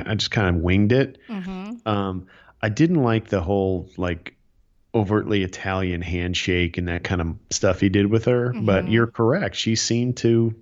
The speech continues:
Speaker 1: enjoy his company. So we'll see. I, I, he
Speaker 2: Mm-hmm.
Speaker 1: got a rose.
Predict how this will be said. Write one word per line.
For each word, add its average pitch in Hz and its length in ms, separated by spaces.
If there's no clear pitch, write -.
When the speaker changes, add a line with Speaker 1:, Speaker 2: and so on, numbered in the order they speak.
Speaker 1:
enjoy 98 500
his 101 160
company. 110 480
So - 180
we'll 98 180
see. 107 300
I, 104 260
I, 104 40
he 92 60
Speaker 2:
Mm-hmm. 127 100
Speaker 1:
got 151 180
a 156 40
rose. 127 600